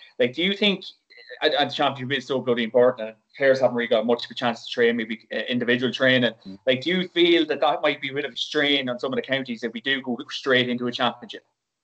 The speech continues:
Speaker 2: Um, I think it would be, yeah. I think it would be. It'd probably suit the, the bigger or stronger counties. Um, when you look at maybe the smaller counties and maybe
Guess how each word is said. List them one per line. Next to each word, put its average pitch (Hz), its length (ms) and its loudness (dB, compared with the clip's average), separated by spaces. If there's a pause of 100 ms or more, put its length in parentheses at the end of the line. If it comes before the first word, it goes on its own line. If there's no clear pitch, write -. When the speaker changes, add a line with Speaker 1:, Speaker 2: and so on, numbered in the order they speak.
(1120)
Speaker 2:
Um, 127 380 -2
I - 20 -4
think - 220 -2
it 123 60 0
would 123 180 6
be, 113 120 4
yeah. 110 340 6
I - 20 -20
think 127 200 -8
it - 60 -6
would 107 320 -2
be. 98 280 -4 (760)
It'd 104 180 -10
probably 131 220 2
suit 131 240 0
the, 117 320 2
the 113 80 -8
bigger 117 360 0
or 104 40 -2
stronger 120 380 -6
counties. 131 560 -6
Um, 104 440 -8
when 101 120 -18
you 98 60 -8
look 104 140 -6
at 98 80 -6
maybe 101 460 -2 (220)
the 104 100 -14
smaller 101 360 0
counties 117 480 -2
and 98 200 -10
maybe 98 280 -6